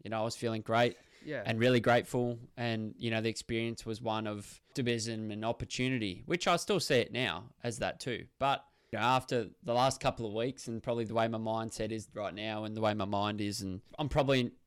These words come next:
Speaker 1: you know, not as close to that state of mind as I would like to be, but I'm not judging myself for that. So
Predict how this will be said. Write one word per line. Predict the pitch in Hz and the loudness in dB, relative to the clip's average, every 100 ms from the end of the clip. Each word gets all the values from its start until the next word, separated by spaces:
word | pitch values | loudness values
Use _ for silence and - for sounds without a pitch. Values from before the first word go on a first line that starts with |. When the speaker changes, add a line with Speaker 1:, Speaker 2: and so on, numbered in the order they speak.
| - | -2
Speaker 1:
you | 131 | 0
know, | 107 | 2
not | 127 135 - | 4 4 4
as | 135 | 0
close | - 135 123 - | 2 4 4 2
to | 123 | 4
that | 117 110 - - - | 6 6 2 -20 -12
state | - - 117 117 | -6 2 4 4
of | |
mind | 113 110 110 | 2 2 2
as | 110 | 2
I | 110 104 | 4 2
would | 104 104 | 0 2
like | 113 123 | 4 2
to | 123 | 0
be, | 143 143 | 0 0
but | - | 2
I'm | 110 113 | 2 2
not | 107 - | -2 2
judging | 107 104 101 | 2 2 0
myself | 92 - 90 | -2 0 0
for | - | 0
that. | 95 90 | -2 -2
So | - 107 101 | -2 -2 -4